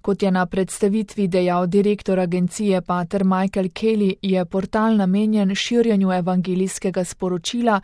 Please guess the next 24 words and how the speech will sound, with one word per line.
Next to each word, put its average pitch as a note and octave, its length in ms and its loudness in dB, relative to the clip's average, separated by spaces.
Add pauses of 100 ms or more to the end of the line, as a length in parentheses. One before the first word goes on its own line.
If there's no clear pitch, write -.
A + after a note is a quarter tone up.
(280)
in A3 200 2
bogatitvi A3+ 640 0
medčloveških G3+ 880 0
odnosov, F#3 680 0 (140)
kajti F3+ 400 -4
Cerkev G#3 540 0
je G3+ 300 2
eno G3+ 320 2
občestvo, F3+ 720 -2 (360)
medsebojna F#3 680 0
odprtost A#3 720 -4
pa A#3 120 2
temelj G3 480 0
vsake G3+ 500 -2
skupnosti. F3+ 720 -4 (680)
Po G3 160 2
besedah G3 560 2
predstavnika G3 760 -2
Gibanja F#3 460 0
mladih G3 600 0
je F3+ 140 0
mladinski F3+ 680 -2
spletni F#3+ 500 -2
portal G3+ 480 0